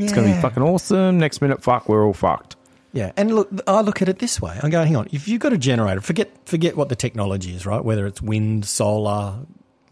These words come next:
Speaker 2: um, gas,
Speaker 1: Diesel.
Speaker 2: whatever,
Speaker 1: <laughs> Diesel
Speaker 2: right? Diesel.
Speaker 1: generator.
Speaker 2: <laughs> Yeah. <laughs> Nuclear collar,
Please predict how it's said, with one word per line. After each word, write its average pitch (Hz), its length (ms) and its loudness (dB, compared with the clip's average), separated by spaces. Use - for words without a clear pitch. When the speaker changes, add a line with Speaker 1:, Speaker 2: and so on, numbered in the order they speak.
Speaker 2:
um, 104 400 -2
gas, 104 180 -2
Speaker 1:
Diesel. 101 460 4
Speaker 2:
whatever, 107 340 0
Speaker 1:
<laughs> - 60 -14
Diesel 135 320 6
Speaker 2:
right? 117 60 0
Diesel. 117 220 4
Speaker 1:
generator. 117 240 4
Speaker 2:
<laughs> 170 380 0
Yeah. 98 140 -6
<laughs> - 20 -14
Nuclear 117 460 -4
collar, 104 320 -12